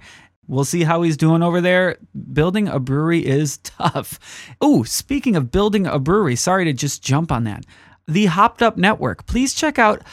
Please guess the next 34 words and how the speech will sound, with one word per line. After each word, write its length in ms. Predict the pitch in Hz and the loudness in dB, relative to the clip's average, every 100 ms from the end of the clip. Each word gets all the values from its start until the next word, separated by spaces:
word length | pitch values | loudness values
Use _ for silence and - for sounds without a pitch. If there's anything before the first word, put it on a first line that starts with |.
| - - | -20 -4
hopped 340 | 175 180 - | 0 0 0
up 160 | 185 - | -2 0
network 480 | 147 143 147 147 - | 0 0 -2 -2 -2
dot 280 | 127 113 | -2 -2
com. 460 | - 190 175 135 131 - - - | -4 0 0 0 -2 -8 -20 -4
It's 180 | 143 - | -4 -2
the 100 | 185 | -2
podcast 520 | - 269 269 160 135 | 2 2 2 0 0
network 340 | 131 82 120 | -2 -2 -4
I 120 | 127 139 | 0 0
am 200 | 135 131 | 2 0
a 140 | 127 | -2
proud 340 | - 151 175 | 0 0 2
member 320 | 175 220 240 180 | 0 0 0 0
of. 340 | 123 95 98 - | -2 -6 -10 -4
It's 160 | 135 - | -2 0
a 140 | 135 | 0
growing 600 | 120 127 180 277 339 131 | -2 0 2 2 2 -2
podcast 580 | - 104 104 - 113 - | -2 -6 -6 -6 -6 -6
network 400 | 107 87 98 - _ | -8 -10 -16 -20 _
of 500 | 123 120 120 117 - | -4 -2 -2 -6 -6
independent 800 | - 214 202 - 220 233 180 131 | 0 0 0 0 0 2 -2 -2
beer 240 | 139 170 185 | 0 0 -2
podcasts 960 | - 156 156 135 104 113 - - - - - _ - | 0 0 0 -2 -4 -4 -10 -10 -12 -14 -20 _ 2
from 260 | 151 151 139 | 4 4 2
around 340 | 143 160 175 | 2 2 2
the 160 | 143 - | 0 0
country, 300 | 160 - 110 | 0 0 0
and 100 | 113 | 0
there's, 460 | 123 131 131 - - 92 | 0 0 -4 -8 -12 -10
at 180 | 127 139 | -4 -2
last 360 | 143 151 175 - | 0 0 0 -2
count, 400 | 156 170 196 - - | -2 0 -2 -4 -4
eight, 340 | 156 - - | -4 -4 -10